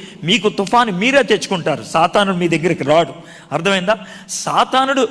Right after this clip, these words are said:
మీ మీదకి తుఫాను తీసుకురావాలంటే, సాతానుడు ఎవరినైనా వినియోగించుకొని మీ మీద దాడి చేయాలి అని అనుకుంటే, మీలో కొద్దో గొప్ప విశ్వాస్యత ఉండాలి, మీదో,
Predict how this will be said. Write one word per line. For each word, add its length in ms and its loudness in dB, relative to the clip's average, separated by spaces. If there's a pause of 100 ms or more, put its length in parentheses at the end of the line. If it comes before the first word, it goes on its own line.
(100)
మీ 120 2
మీదకి 380 -2
తుఫాను 440 0
తీసుకురావాలంటే, 1040 0 (220)
సాతానుడు 720 0 (200)
ఎవరినైనా 720 0 (140)
వినియోగించుకొని 920 0 (240)
మీ 180 2
మీద 220 2 (300)
దాడి 340 2 (120)
చేయాలి 480 2
అని 120 0
అనుకుంటే, 560 -2 (340)
మీలో 360 2
కొద్దో 460 2
గొప్ప 300 -2
విశ్వాస్యత 840 0
ఉండాలి, 340 2 (340)
మీదో, 340 2